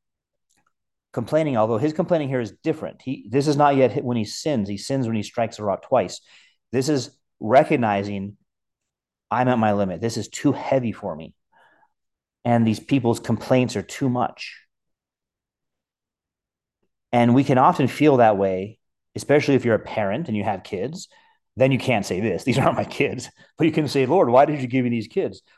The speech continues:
Or you're in authority position. And what we want to do is re-, recognize, even for Moses, God provides for him.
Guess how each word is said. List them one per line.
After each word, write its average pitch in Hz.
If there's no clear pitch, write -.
Or 135
you're 123
in 110
authority 117
position. 113
And 135
what 143
we 190
want 202
to 127
do 123
is 120
re-, 147
recognize, 151
even 185
for 202
Moses, 131
God 110
provides 104
for 107
him. 120